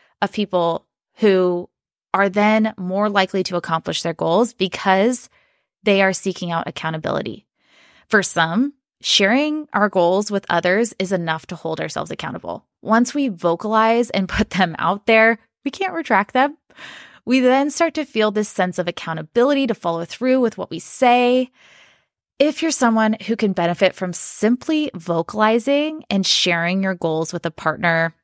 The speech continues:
maybe a family member, a friend, amazing. I'm gonna highly encourage you to do that. Write out your goal in depth and share it with someone.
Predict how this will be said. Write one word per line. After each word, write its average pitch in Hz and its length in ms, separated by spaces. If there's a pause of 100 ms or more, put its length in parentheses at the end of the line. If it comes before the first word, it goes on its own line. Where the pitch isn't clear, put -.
(180)
maybe 175 280
a 156 60
family 185 440
member, 180 320
a - 100
friend, 185 560 (360)
amazing. 180 880 (420)
I'm 190 140
gonna 240 160
highly 175 680
encourage 165 460
you 160 140
to - 140
do - 200
that. - 260 (600)
Write 175 340
out 247 200
your 240 100
goal 180 460 (200)
in 214 220
depth 185 520
and 202 160
share 190 340
it - 60
with 170 100
someone. 165 400